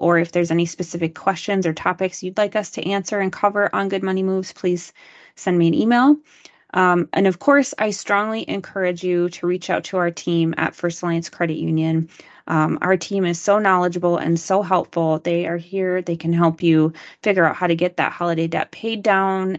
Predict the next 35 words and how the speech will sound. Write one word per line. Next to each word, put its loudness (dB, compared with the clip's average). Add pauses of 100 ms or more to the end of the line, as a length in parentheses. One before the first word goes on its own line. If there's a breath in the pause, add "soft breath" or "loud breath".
They -2
can -10
help -4
you -4
find -2
ways 0
to -8
start -2
saving 0
for -4
the -6
holidays -4
for -8
next -2
year. 2 (400 loud breath)
You've 0
got, -2 (140)
if -8
you've -4
got -2
more 2
questions -2
about -2
things -2
that -4
we -6
covered -4
in -2
the -4
show, -2
like -6
debt 0
consolidation, -2
balance 0
transfers, -2